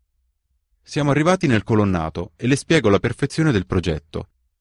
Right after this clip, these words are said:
Nonostante il portico sia circolare, in qualsiasi parte ci si mette, le colonne sembrano tutte in fila.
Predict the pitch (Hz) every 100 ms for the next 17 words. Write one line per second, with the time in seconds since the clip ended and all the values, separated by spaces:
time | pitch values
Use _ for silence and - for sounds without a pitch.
0 | - 120 139 - 175 190 110 - 123 127
1 | 104 92 104 95 107 - 101 82 76 92
2 | - _ _ _ _ 113 120 139 - 160
3 | 135 135 127 110 107 113 147 87 - 127
4 | 135 160 165 147 110 127 120 120 139 151
5 | 139 123 - 78 80